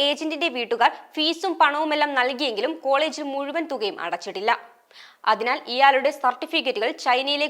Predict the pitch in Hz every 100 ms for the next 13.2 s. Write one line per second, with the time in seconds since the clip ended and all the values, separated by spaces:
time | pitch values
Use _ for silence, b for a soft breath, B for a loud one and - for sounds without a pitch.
0 | 277 262 247 196 180 180 190 233 247 -
1 | _ _ _ b b b b 381 403 -
2 | 269 294 277 349 339 277 294 302 262 262
3 | 294 294 294 302 240 254 262 262 254 220
4 | 247 349 - 262 285 339 - _ 269 262
5 | 311 302 302 269 262 262 277 311 247 233
6 | 254 269 269 214 208 B B B 269 285
7 | 302 311 294 294 254 - 240 233 294 277
8 | 254 - 233 254 262 311 294 262 233 190
9 | 196 294 330 196 190 175 _ 180 175 180
10 | 202 202 - - _ _ b b b b
11 | _ 247 247 277 277 277 254 262 277 294
12 | 247 247 349 - 240 240 240 - 208 240
13 | 254 240